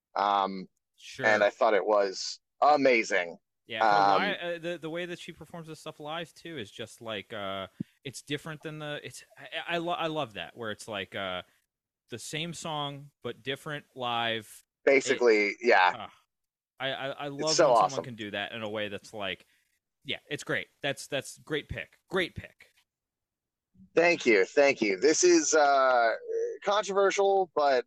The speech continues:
Speaker 1: uh, I mean, "Bunny is a Rider" was my favorite song of twenty twenty-one. So I, and, you know, the fact that two years later, it's on a record, it, it comes out on a record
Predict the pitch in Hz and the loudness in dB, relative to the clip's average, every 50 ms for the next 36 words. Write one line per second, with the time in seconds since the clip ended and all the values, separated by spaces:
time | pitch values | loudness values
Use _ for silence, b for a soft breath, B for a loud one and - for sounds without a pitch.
0 | _ _ _ - 120 120 117 110 - - 139 151 151 143 123 120 - 165 180 190 | _ _ _ 0 2 2 2 2 2 0 0 0 0 -2 -2 -2 -2 0 0 2
1 | 190 185 165 143 143 131 127 127 135 139 135 143 143 139 131 127 120 127 117 113 | 2 2 2 0 0 0 0 2 2 2 4 4 4 4 2 0 0 -2 -2 0
2 | - 131 123 123 113 107 101 - 123 113 117 107 104 104 - - 120 117 110 - | 2 2 2 2 2 -2 -2 0 0 0 2 0 -2 -4 -2 0 0 0 0 0
3 | - 113 104 98 98 98 98 101 104 110 110 107 - _ _ - - - 107 104 | 0 2 2 4 4 4 4 4 2 0 -2 -6 -8 _ _ -4 2 6 6 6
4 | 101 95 92 - - 104 110 110 104 98 - 104 117 113 104 101 101 95 _ _ | 6 6 2 2 2 4 4 6 4 4 4 4 2 2 2 -2 -10 -18 _ _
5 | _ 117 113 107 101 95 95 92 87 - _ _ _ _ _ _ _ _ _ _ | _ -2 2 2 4 4 2 2 -2 -4 _ _ _ _ _ _ _ _ _ _
6 | _ 120 _ - - 131 131 - - 117 104 - _ _ _ _ _ _ - - | _ -18 _ -2 0 0 0 0 0 0 0 0 _ _ _ _ _ _ -8 -2
7 | - 160 147 147 135 131 131 120 113 - 120 113 107 107 107 104 101 101 92 - | 0 0 0 0 -2 -2 -2 -2 0 2 4 4 4 4 4 2 2 0 -2 -4
8 | _ _ _ 120 120 107 - - - - - - _ _ - 123 127 120 117 110 | _ _ _ -2 -2 0 2 0 0 0 -2 -6 _ _ 4 4 4 6 4 4
9 | 107 113 110 107 - 117 107 107 104 98 101 98 - _ _ _ _ _ _ _ | 6 4 4 4 4 2 2 2 2 0 0 -2 -2 _ _ _ _ _ _ _
10 | _ _ _ _ 143 135 110 131 139 - - 180 175 156 156 151 147 139 131 120 | _ _ _ _ 2 2 2 0 -2 0 0 0 2 4 4 4 6 4 4 4
11 | 117 120 120 117 - - 113 107 104 95 90 | 4 4 4 4 4 0 -2 -2 -2 -4 -10